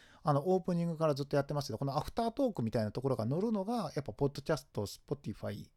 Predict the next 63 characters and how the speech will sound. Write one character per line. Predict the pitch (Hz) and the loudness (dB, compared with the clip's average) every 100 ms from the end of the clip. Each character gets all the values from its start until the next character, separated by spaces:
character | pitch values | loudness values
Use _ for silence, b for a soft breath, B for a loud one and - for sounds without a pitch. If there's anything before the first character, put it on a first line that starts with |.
| _ | _
を | 214 180 | 0 0
聞 | - 135 | 0 -4
い | |
て | - 143 | -2 -6
い | 135 | -2
た | 143 | 0
だ | 127 | 2
い | 127 | 2
て | 135 | -2
る | 127 | -4
方 | - 131 | -4 -4
々 | - - | -4 -6
に | 101 | -8
対 | - 120 113 | -6 -4 -4
す | - | -2
る、 | 180 208 123 B B B B | 2 2 0 B B B B
や | 143 | -2
っ | |
ぱ | 104 | -2
付 | - | -2
加 | 135 | 0
価 | - 151 | 0 -2
値 | - 110 | -2 -4
に | |
で | 95 | -2
き | 143 | -2
た | - 90 | -4 -8
ら | - | -10
と | - - _ _ | -16 -18 _ _
考 | - 117 107 | 0 2 2
え | 98 | 0
て | 104 101 - | -4 -10 -6
お | 117 | -4
り | |
ま | 104 98 | -4 -4
す。 | - _ b b b b b b _ _ _ _ _ _ _ _ _ | -8 _ b b b b b b _ _ _ _ _ _ _ _ _
あ | - | 2
の、 | 131 120 | 2 4
実 | 143 - | 0 0
際 | 170 | 0
に | |
ね、 | 202 220 - | 0 0 -4
え | 131 120 113 107 | 0 2 2 2
ー、 | 117 | 2
も | 131 104 98 160 | 2 0 -4 -6
う、 | |
あ | |
の、 | 98 95 98 101 | -4 -4 -4 0
ラ | 113 | 0
ジ | 123 | 2
オ | 131 | 0
ト | 131 | -4
ー | |
ク、 | - | -4
ス | - | -6
タ | 120 | -2
ン | |
ド | 127 | -2
エ | |
フ | 127 | -2
エ | 104 | -4
ム | 95 | -4
で | 95 95 | -6 -6